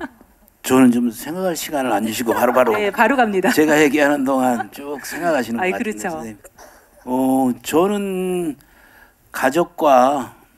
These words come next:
Speaker 2: 그 가끔 제주도에 가는데 또 제주도 가보고 싶습니다. 제주도 가면은 그 자주 가는 데가 있는데 거기 가서 좀 걷고 뭐 그랬으면 좋겠습니다.
Speaker 1: 네, 익숙하지만,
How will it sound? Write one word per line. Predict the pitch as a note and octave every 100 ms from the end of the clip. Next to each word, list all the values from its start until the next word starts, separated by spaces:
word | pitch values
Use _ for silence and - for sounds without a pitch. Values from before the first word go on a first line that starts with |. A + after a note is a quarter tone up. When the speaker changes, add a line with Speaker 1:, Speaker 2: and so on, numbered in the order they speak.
| _ _ _ _ - -
Speaker 2:
그 | - B2+ A#2+ A#2+ A2 _ _ _ _ _ _
가끔 | - - F3+ D3
제주도에 | D3 D#3+ E3 E3
가는데 | C#3 A#2+ A#2 B2
또 | B2 C3
제주도 | B2+ B2 A#2+ A#2+
가보고 | G#2+ G#2 G#2+
싶습니다. | G#2 - - F#2 F#2+ G#2 - _ _ _
제주도 | - A2+ A#2
가면은 | A2 G#2+ A2 A2
그 | A2+
자주 | - A#2 -
가는 | A#2 A#2+ A#2+
데가 | A2+ A2
있는데 | A#2 B2 C3+ C#3 - - -
거기 | - A#2+
가서 | A2
좀 | A2 A#2
걷고 | A2+ A2 _ - B2 F#3 D3
뭐 | G#2+ G#2 -
그랬으면 | A2+ - B2+
좋겠습니다. | A2 - - - G2 A2+
Speaker 1:
네, | E3+ E3+
익숙하지만, | G#3 F#3 D4+ - B3 A3+ G3 C4+